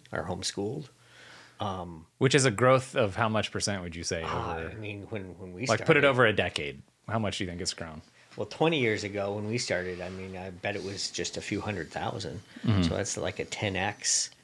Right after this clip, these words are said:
Speaker 1: growth in a twenty years.
Speaker 2: Yeah.
Speaker 1: Um, so that's a big deal.
Speaker 2: Yeah. So what
Speaker 1: That's
Speaker 2: is the point of education in your perspective?
Speaker 1: Huh.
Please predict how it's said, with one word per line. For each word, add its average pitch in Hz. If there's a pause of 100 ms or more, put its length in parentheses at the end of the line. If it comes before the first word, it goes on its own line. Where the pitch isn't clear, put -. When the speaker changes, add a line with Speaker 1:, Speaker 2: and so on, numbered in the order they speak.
(200)
Speaker 1:
growth 98
in 80
a 82 (420)
twenty 90
years. 73 (380)
Speaker 2:
Yeah. 80
Speaker 1:
Um, 82 (800)
so -
that's 117
a 104
big 92
deal. 90 (320)
Speaker 2:
Yeah. 90 (120)
So 151
what 147
Speaker 1:
That's 160
Speaker 2:
is -
the 135
point 123
of 101
education 87
in 87
your 87
perspective? - (720)
Speaker 1:
Huh. -